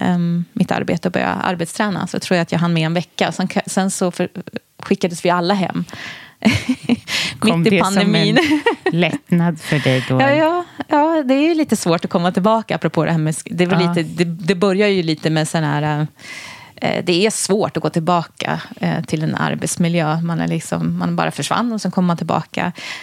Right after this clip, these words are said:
Speaker 1: Eh, så i och för sig var det bra att jag fick den veckan för att liksom, eh, <laughs> arbeta med det. Eh, men det är någonting som man pratar om under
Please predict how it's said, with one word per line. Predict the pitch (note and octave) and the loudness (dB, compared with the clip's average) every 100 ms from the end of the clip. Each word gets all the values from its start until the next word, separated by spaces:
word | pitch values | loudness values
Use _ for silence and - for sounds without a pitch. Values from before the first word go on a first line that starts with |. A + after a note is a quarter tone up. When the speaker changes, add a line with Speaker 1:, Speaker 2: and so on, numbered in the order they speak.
| - _ | -16 _
Speaker 1:
Eh, | F3 E3+ | -2 0
så | E3 F3+ | 0 0
i | |
och | |
för | F3 | 2
sig | F3 | 2
var | E3+ | 2
det | E3 | 2
bra | D3+ D#3 | 2 2
att | D#3 | 0
jag | E3 | -4
fick | D3+ - | -4 -2
den | D#3+ | -2
veckan | D#3+ - - - | -2 -4 -4 -4
för | E3 - | -2 -4
att | - - | -4 -6
liksom, | E3 - F#3 E3+ - | -8 -4 -4 -6 -6
eh, | G3+ F#3 F#3+ | -4 -2 -2
<laughs> | F3+ E3 - - F3 F3 | -2 -4 -6 -6 -2 -2
arbeta | - F3 - F3 | -2 -4 -2 -2
med | F3 | 0
det. | E3 - G#3+ - - - F#3 - | 0 0 -2 -8 -14 -10 -12 -2
Eh, | E3 D#3+ | 0 2
men | F3+ F3+ | 2 2
det | |
är | F3+ | 2
någonting | E3+ D#3+ | 0 0
som | D#3 | 0
man | D#3+ | 0
pratar | F3 D#3+ - | 0 0 0
om | D#3+ D3+ | 0 0
under | D3+ D#3 D#3 E3+ | 0 0 0 -2